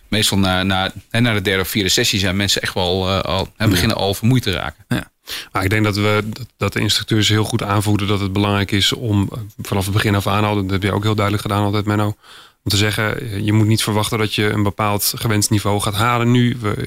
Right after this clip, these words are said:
Speaker 3: je, je gaat vast wel iets leren, maar niet per se wat je voor ogen had. Dat, dat, het kost ontzettend veel vlieguren voordat je iets, een, iets durft wat heel tegennatuurlijk voelt. Eh, een bepaalde hellingshoek halen of, of met een bepaalde kracht in je rem knijpen. Dat, dat kost zoveel tijd om dat vertrouwen te krijgen.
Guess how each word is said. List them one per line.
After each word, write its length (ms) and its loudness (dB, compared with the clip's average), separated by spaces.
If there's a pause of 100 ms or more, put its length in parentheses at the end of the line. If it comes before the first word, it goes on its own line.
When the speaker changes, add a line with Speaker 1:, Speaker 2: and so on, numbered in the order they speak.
Speaker 3:
je, 220 -6
je 80 -2
gaat 200 -4
vast 180 -4
wel 100 -4
iets 120 -4
leren, 320 2
maar 100 2
niet 140 0
per 100 -2
se 340 0 (260)
wat 140 -4
je 60 0
voor 140 -2
ogen 260 0
had. 200 -2 (300)
Dat, 180 -12
dat, 200 -8 (100)
het 180 -2
kost 220 0
ontzettend 500 0
veel 120 0
vlieguren 580 2
voordat 360 -2
je 180 0 (380)
iets, 240 -2 (160)
een, 220 0
iets 220 0
durft 300 2
wat 120 -2
heel 180 0
tegennatuurlijk 680 0
voelt. 360 -2 (540)
Eh, 140 -4 (640)
een 100 0
bepaalde 340 0
hellingshoek 440 0
halen 320 2
of, 120 -4 (160)
of 140 -2
met 320 0
een 80 2
bepaalde 320 -4
kracht 280 -4
in 100 0
je 100 2
rem 180 0
knijpen. 420 -4
Dat, 180 -6
dat 160 -4
kost 240 -2
zoveel 380 2
tijd 240 -2
om 80 2
dat 140 0
vertrouwen 380 -2
te 60 -8
krijgen. 480 -4